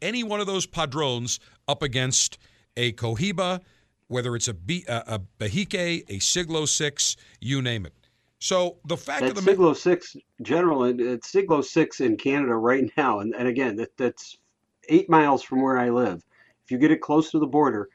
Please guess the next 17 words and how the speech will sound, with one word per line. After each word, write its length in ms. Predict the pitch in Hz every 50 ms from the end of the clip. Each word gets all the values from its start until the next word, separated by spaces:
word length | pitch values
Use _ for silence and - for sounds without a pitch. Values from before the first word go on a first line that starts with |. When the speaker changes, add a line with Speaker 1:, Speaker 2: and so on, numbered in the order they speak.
| _ _ _
Speaker 2:
is 180 | - 113 113 - _
almost 460 | - 147 165 165 156 139 131 - - -
sixty 420 | 151 147 - - - - 160 147
dollars. 480 | 123 117 107 104 98 95 87 - - _ -
Speaker 1:
And 120 | 165 165
the 60 | 165
reason 400 | 165 160 208 240 240 170 208 185
is 200 | 165 165 170 147
because 460 | - - 143 135 - 151 147 139 127 -
the 140 | 139 135
Canadians 680 | 113 - 135 127 139 165 175 165 151 127 120 123 117 -
have 180 | 120 131 127 123
a 60 | 120
huge 760 | 113 101 - - - - 202 214 170 123 95 82 92 - - - _ _ _
provincial 720 | - 127 110 101 160 180 - - 185 180 175 170 165 - _ _ _ _ _ _ _ -
and 160 | 117 113 107
federal 640 | - - - 156 156 151 156 156 151 147 143 143